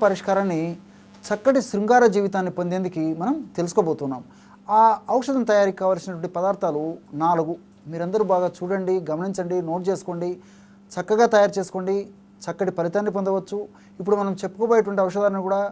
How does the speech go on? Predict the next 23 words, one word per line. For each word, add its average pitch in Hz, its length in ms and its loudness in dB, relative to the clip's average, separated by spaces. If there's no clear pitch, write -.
మనకి 180 280 -6
చౌక 175 320 -2
ధరకు 202 240 2
దొరుకుతాయి, 196 420 -6
అందుబాటులో 214 500 2
ఉంటాయి, 208 300 0
అందరికీ 226 340 2
దొరుకుతాయి, 208 420 0
అన్నీ 202 240 2
దొరుకుతాయి. 220 460 4
తెచ్చుకోవడం 233 500 2
సులువు, 214 240 -2
తయారు 190 260 2
చేసుకోవడం 214 400 0
సులువు, 202 240 -4
వాడుకోవడం 214 500 2
సులువు. 208 220 -4
అదేవిధంగా 233 520 4
ఫలితాలు 202 380 0
కూడా 196 120 2
చాలా 175 220 -4
చక్కగా 202 320 -2
సులువుగా 240 300 0